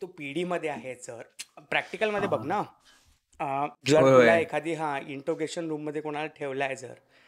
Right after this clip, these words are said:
Speaker 1: तर आम्ही म्हणतो
Speaker 2: हा.
Speaker 1: ना की "तेरा मोबाईल और ये मैंने बंद करके रखा है." म-, तुझ्याकडे आहे ते ठीक
Speaker 2: हा,
Speaker 1: आहे.
Speaker 2: तिथं वापरायचं नव्हतं मला,
Speaker 1: हा, पण
Speaker 2: त्या
Speaker 1: मी जर
Speaker 2: सीन.
Speaker 1: म्हटलं की "तू काही वापरू शकत नाही, तू सगळं बंद करून ठेवलंय,"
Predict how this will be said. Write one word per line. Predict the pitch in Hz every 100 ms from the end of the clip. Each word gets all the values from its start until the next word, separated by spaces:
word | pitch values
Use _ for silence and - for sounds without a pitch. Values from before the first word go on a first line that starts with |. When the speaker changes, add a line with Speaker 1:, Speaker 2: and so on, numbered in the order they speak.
| _ _
Speaker 1:
तर | 147
आम्ही | 139 165
म्हणतो | 170 147 180
Speaker 2:
हा. | 160
Speaker 1:
ना | 165
की | 175
"तेरा | 175 151 156
मोबाईल | 147 135 151 175 -
और | 147 139 143
ये | 143 147
मैंने | 151 160
बंद | 156 151 151
करके | 147 135
रखा | 139 - -
है." | - _ _ _ _ _
म-, | 165 -
तुझ्याकडे | 156 151 202 233
आहे | - 127 127 202
ते | 226
ठीक | 226 156
Speaker 2:
हा, |
Speaker 1:
आहे. | 156
Speaker 2:
तिथं | 165 165
वापरायचं | 160 135 147 147 143
नव्हतं | 120
मला, | 107 98 95
Speaker 1:
हा, | 156 131
पण | 151
Speaker 2:
त्या | 143
Speaker 1:
मी | 127
जर | 175
Speaker 2:
सीन. | -
Speaker 1:
म्हटलं | 165 147 180
की | 196
"तू | 190
काही | 185 156 151
वापरू | 170 151 165
शकत | 160 170 160 156
नाही, | 135 127
तू | - 139
सगळं | 143 143 156
बंद | 139 139
करून | 151 147 147
ठेवलंय," | 131 123 117